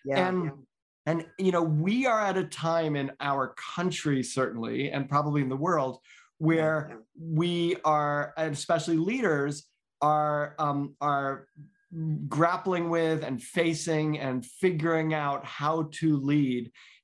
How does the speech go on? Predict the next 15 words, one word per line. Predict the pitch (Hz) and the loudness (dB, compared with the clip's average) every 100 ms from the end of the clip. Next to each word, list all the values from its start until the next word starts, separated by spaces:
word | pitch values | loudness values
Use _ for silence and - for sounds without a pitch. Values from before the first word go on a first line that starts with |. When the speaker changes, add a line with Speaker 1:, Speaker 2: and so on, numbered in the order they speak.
| - | -2
Speaker 2:
in | 151 156 | 2 2
a | 147 | 0
world | 135 147 147 131 123 120 - _ - | 0 0 0 0 -2 -6 -14 _ -12
that | 127 139 135 | -2 0 0
is | 135 131 131 120 117 - _ | 0 0 0 -2 -6 -14 _
appreciably | 147 147 - 196 196 - 175 156 143 147 143 143 139 | -4 -4 0 2 2 0 0 0 2 2 2 2 -2
more | 143 143 151 151 | -2 2 2 0
diverse | 131 135 131 143 143 - | -2 -2 0 -2 -2 -4
than | 139 | -2
it | 135 | -2
was | 131 131 131 127 127 - | -2 0 2 0 -2 -6
beforehand. | 143 135 - 139 139 190 247 208 151 | -8 -8 -2 0 0 0 -2 -4 -4
And | 143 | -2
as | 139 147 | -2 -4
the | 127 | -4